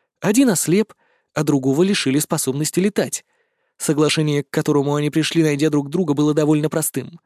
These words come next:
Трент действует как передвижное убежище для мутировавшего жука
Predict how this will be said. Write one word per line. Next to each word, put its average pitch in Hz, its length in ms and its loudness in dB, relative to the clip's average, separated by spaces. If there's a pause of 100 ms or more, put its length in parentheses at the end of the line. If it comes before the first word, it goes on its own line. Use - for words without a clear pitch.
(520)
Трент 185 400 0 (260)
действует 190 540 2
как 233 160 0
передвижное 165 560 2
убежище 147 520 0
для 202 140 0
мутировавшего 143 720 0
жука 160 400 -4